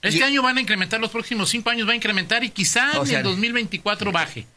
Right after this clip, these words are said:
Speaker 2: que sí,
Speaker 1: Pues
Speaker 2: que
Speaker 1: no
Speaker 2: digan,
Speaker 1: va.
Speaker 2: este, oye, este, este, este, olvídense de que este sexenio va a ser el,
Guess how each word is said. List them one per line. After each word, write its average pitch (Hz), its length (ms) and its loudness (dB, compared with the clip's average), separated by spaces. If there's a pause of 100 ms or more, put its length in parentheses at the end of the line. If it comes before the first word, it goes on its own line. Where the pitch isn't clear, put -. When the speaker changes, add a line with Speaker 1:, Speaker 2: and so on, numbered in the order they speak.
Speaker 2:
que - 80 -8
sí, 143 120 -4
Speaker 1:
Pues 143 140 -2
Speaker 2:
que - 40 0
Speaker 1:
no 131 60 0
Speaker 2:
digan, 139 220 0
Speaker 1:
va. - 20 -4
Speaker 2:
este, 120 180 -4
oye, 143 300 0 (100)
este, - 220 -12
este, 123 160 -6
este, 117 160 -6
olvídense 147 320 -2
de 143 100 0
que 156 60 -6
este 165 140 -4
sexenio 147 520 -2
va 127 100 0
a 135 40 -2
ser 139 200 -2
el, 117 340 -2